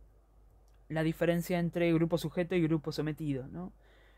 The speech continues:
Pensando por grupo sometido a aquel grupo que va a estar siempre, em, sometido, <laughs> perdón, ligado, eh, con una especie de adopción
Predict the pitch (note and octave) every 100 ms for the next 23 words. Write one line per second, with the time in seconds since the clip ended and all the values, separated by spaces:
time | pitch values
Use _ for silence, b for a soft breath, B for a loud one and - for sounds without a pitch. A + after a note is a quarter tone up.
0 | b - D#3 D3+ F3 F3+ D#3+ E3+ E3+ F3
1 | E3 F3 E3+ E3+ - - F#3 F#3 F#3+ A3+
2 | A3+ A3 G#3 - C#3+ C#3+ C#3 - _ -
3 | D#3 F3 E3+ F3+ G3 F3 D3 D#3 D#3 -
4 | E3+ D#3+ F3 E3 E3 D#3+ D#3 _ b b
5 | b _ _ _ _ _ _ - D3+ C#3+
6 | C#3 C3+ B2+ B2+ B2 C3+ - _ - E3+
7 | D#3+ D#3 B3 A#3+ G#3 A3 - E3+ - D#3
8 | E3+ E3+ B F#3 B - D3+ D#3 F#3+ G#3
9 | F#3+ F#3+ G#3 A3 _ C#3+ C#3 C#3 C3+ C#3
10 | b b b D3 D#3 E3 F3 E3 D#3 D3
11 | D3 D3 - - G#3 F#3+ E3+ D3